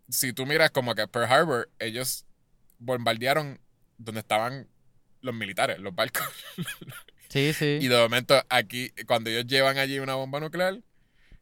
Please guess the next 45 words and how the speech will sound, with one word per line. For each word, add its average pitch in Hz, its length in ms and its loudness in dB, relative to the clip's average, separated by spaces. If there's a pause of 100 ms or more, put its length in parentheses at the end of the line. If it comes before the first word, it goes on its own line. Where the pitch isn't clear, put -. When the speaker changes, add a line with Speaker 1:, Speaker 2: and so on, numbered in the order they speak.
Speaker 1:
que 113 100 -6
da-, 101 160 0
by 107 140 0
the 98 120 -4
way 110 160 0
es 123 80 -2
súper 135 440 -2
horrible 135 360 -2
también, 131 260 -8
como 113 260 -8
que 104 140 -10
no 104 180 -14
es, 113 120 -16 (580)
eh, 120 80 -4
lo 117 140 2
que 113 100 0
hacen 113 320 2
es 143 180 -2 (640)
tirarlo 120 380 2
entonces 123 280 -4
a 123 60 -2
un 123 80 -8
sitio 175 220 -4
donde 110 180 -4
habían 110 320 -4
familia, 139 320 -6
había 104 180 -8
gente 113 260 -12
que 104 100 -10
no 95 240 -10
tenía 107 260 -12
que 104 60 -12
ver 107 120 -8
con 107 120 -12
la 113 60 -10
guerra. 127 260 -16 (1400)
Y, 156 200 -4 (160)
y, 151 640 -6
y 147 160 -2
años 147 260 2
después, 156 680 2 (480)
como 123 300 -4
que, 107 260 2
que 110 100 0
ellos 113 280 -4